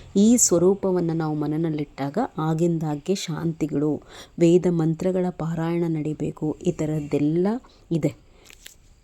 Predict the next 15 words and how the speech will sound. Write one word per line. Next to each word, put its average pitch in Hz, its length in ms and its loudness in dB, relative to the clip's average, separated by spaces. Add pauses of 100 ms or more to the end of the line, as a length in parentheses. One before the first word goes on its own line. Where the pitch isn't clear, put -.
(960)
ಇದೆಲ್ಲವನ್ನ 208 680 6 (400)
ತಿಳ್ಕೊಳ್ಳಲ್ಲ. 196 640 4 (320)
ತಿಳ್ಕೊಳ್ಳದಲ್ಲೇ 208 760 4
ಈ 185 240 -4
ರೀತಿಯೆಲ್ಲ 185 600 -2 (180)
ಮಾಡ್ಕೊಂಡೋಗಿ 160 800 -4
ನಾಳೆ 160 360 -4
ಏನಾದ್ರೂ 180 540 -2
ಹೆಚ್ಚು 165 340 -4
ಕಡಿಮೆ 165 280 -2
ಆದಾಗ, 147 360 -4 (160)
ಮನನಲ್ಲಿ 165 520 0
ಕಷ್ಟ 170 400 -6
ಜಾಸ್ತಿ 156 460 -4
ಆದಾಗ 143 340 -4